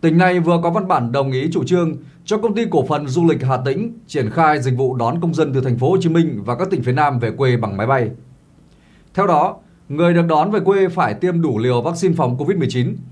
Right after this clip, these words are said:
Liều cuối cùng tiêm trong ít nhất mười bốn ngày và không quá mười hai tháng tính đến thời điểm về quê.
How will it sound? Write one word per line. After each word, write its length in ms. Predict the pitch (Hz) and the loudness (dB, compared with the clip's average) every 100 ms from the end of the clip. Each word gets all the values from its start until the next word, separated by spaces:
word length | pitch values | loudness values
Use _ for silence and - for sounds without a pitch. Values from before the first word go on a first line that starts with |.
| - _ _ | -20 _ _
Liều 260 | 117 160 160 | 2 2 4
cuối 100 | 175 | 4
cùng 240 | 214 180 170 | 4 4 4
tiêm 240 | 190 175 | 4 4
trong 240 | 170 175 170 | 2 0 0
ít 120 | 202 | -2
nhất 200 | 233 190 | -2 0
mười 120 | 131 | 0
bốn 200 | 123 127 | 0 0
ngày 220 | 156 110 - - | -2 -2 -8 -8
và 140 | 104 | -6
không 180 | 147 214 | -2 0
quá 160 | 156 175 | 0 0
mười 140 | 190 | 0
hai 160 | 160 165 | 0 0
tháng 340 | 151 139 180 | 0 -2 -4
tính 220 | 156 156 | -6 -4
đến 180 | 165 170 | -2 -2
thời 100 | 151 | -2
điểm 140 | 120 95 | -2 -2
về 100 | 104 | -2
quê. 280 | 139 131 | 0 -2